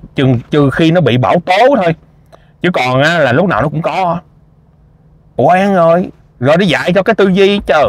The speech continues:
ơi, chịu nóng chút xíu đi, làm gì dữ, hởn chút mở máy lạnh, hởn chút mở máy lạnh. Cái cha người ta, người ta có tiền, người ta mở. Còn mình không có tiền thì mình ráng chịu khó, là quạt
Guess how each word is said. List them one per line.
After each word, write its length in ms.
ơi, 100
chịu 220
nóng 220
chút 200
xíu 280
đi, 300
làm 240
gì 180
dữ, 320
hởn 220
chút 240
mở 180
máy 160
lạnh, 260
hởn 260
chút 140
mở 140
máy 180
lạnh. 240
Cái 100
cha 340
người 120
ta, 380
người 120
ta 80
có 140
tiền, 320
người 80
ta 120
mở. 300
Còn 180
mình 120
không 100
có 80
tiền 280
thì 80
mình 120
ráng 280
chịu 140
khó, 500
là 140
quạt 260